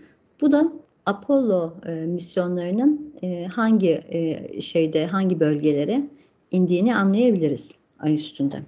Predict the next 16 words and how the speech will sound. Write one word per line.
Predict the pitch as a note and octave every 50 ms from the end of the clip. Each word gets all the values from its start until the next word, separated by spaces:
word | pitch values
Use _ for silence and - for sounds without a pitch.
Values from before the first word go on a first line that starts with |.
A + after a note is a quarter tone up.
| _ _ -
Aşağıdaki | F#3 F#3+ - - G#3+ G#3+ G#3+ A3 A#3+ A#3 - C#4+
slaytta | - - - G#3+ F#3+ F#3 F#3+ F#3+ - - F#3 E3+
da, | F#3 G#3 B3
yani | G#3+ F3 D3+ C#3+ D#3+
çaprazda | - - F3+ E3+ - - E3 D#3+ E3 E3 E3+ F3 E3+
dur-, | F3 D#3+ D3+ - -
e, | D#3 D#3 D3+ D3+ D#3
durulan | E3 E3 D#3+ E3+ D#3+ D#3+ D#3 D#3 F3+ - - _ _ _ _ _
slaytta | - - - - - - F#3+ F3+ F3+ F3+ F3+ - - G#3 F#3+ E3
da | E3+ G3 C4+ - - - - - _ _ -
yaklaşık, | G3 G3 G3+ G3+ A3 A3 A3 - - D#4 D4+ - - -
e, | - G3+ F#3+ F#3
bütün | G#3+ A3 - - C4+ A3 C3
inişlerin | G#2 G3 F#3+ F3+ F#3 - - - F3 G3+ A#3+ A3+
ekvator | - G3 - - - G#3 G#3+ - - G3+ G3 F#3
civarında | F#3 F3 E3 D3+ C#3+ C3+ C3 C3 C#3 C#3+ - -